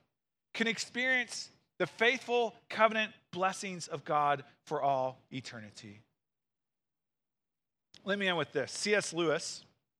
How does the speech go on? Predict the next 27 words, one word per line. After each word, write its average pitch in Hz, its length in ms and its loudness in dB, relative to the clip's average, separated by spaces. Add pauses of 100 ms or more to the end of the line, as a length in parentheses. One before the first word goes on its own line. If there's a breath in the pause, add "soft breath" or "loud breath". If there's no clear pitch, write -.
(680)
whose 160 360 2
name 160 220 -2
is 151 120 -6
Clive 151 640 2 (180)
Staples 151 760 -4
Lewis, 127 480 -4 (500)
uh, 143 160 6
is 165 140 2
a 185 60 6
well-known 202 480 10
British 190 580 4
writer 175 320 8
and 151 120 0
theologian 151 560 2
who 156 160 -2
wrote 151 280 4 (340)
Chronicles 185 560 4
of 147 80 0
Narnia, 170 640 6
and, 139 320 -2 (480)
uh, 135 160 4
he 170 100 -2
passed 180 380 4
away 160 240 4
in 151 80 -4
nineteen 156 340 -2
sixty-three. 135 760 -8